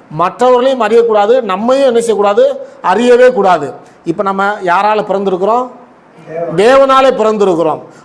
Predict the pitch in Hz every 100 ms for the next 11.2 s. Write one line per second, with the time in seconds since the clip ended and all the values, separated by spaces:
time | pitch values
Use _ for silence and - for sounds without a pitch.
0 | - 190 254 269 269 269 254 269 254 233
1 | 233 220 208 220 233 233 240 233 220 233
2 | 226 214 214 196 190 190 214 214 196 208
3 | 208 233 208 202 202 214 240 - - -
4 | 196 214 196 190 208 196 262 277 208 214
5 | 185 175 190 262 571 - - 175 180 180
6 | 180 254 294 294 302 285 247 254 262 214
7 | 226 247 233 233 233 214 208 214 277 311
8 | - - - 175 247 254 262 233 208 180
9 | 156 - - - 202 233 262 254 262 269
10 | 302 302 269 240 220 254 247 233 214 226
11 | 202 156